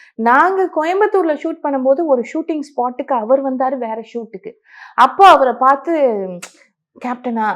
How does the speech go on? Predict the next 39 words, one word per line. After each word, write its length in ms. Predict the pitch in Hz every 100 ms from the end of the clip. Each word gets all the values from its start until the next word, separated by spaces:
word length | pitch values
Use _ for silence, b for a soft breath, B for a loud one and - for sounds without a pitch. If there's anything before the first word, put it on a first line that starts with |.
| - 214
அப்படின்னு 240 | 269 269
பார்த்து 280 | 247 226 254
ஒரு 220 | 220 196
இம்ப்ரெஸ் 280 | 202 233 220
ஆனேன். 240 | 190 185
Because 200 | 247 285
my 180 | 269 247
mom 640 | 247 233 226 262 339 415 339
had 80 |
told 360 | 214 - 226 226
a 60 | 202
lot 260 | 185 185
about 220 | 185 170 165
her. 80 | 160
கேப்டன் 500 | - 240 294 359 330
வந்து 360 | 277 311 370 B B -
ஃபர்ஸ்ட் 220 | 220 226
ஃபர்ஸ்ட் 260 | 277 285 359
சென்னைக்கு 520 | 277 254 311 269 233
வந்தோனே 440 | 208 196 190 277 - b b
பணம் 320 | - 240 330 339
ஃபுல்லா, 680 | 330 320 330 339 311 220 190
ப-, 220 | 208 190
ஒரு 160 | 196 196
பெட்டி 260 | 254 254
ஃபுல்லா 220 | 339 339 330
பணம் 300 | 294 240 294
எடுத்துட்டு 280 | 240 226
வந்து 160 | 220 233
எங்க 160 | 220 240
அப்பாவை 260 | 240 233
தான் 140 | 220 190
பார்த்தாரு. 640 | 160 - - _ _ _
எங்க 240 | - 202
அப்பா 200 | 202 233
வந்து, 300 | 233 220 262 b b b -
"தம்பி, 500 | 262 285 214 175 _
வெளியே 260 | 220 262 277
போ 300 | 269 277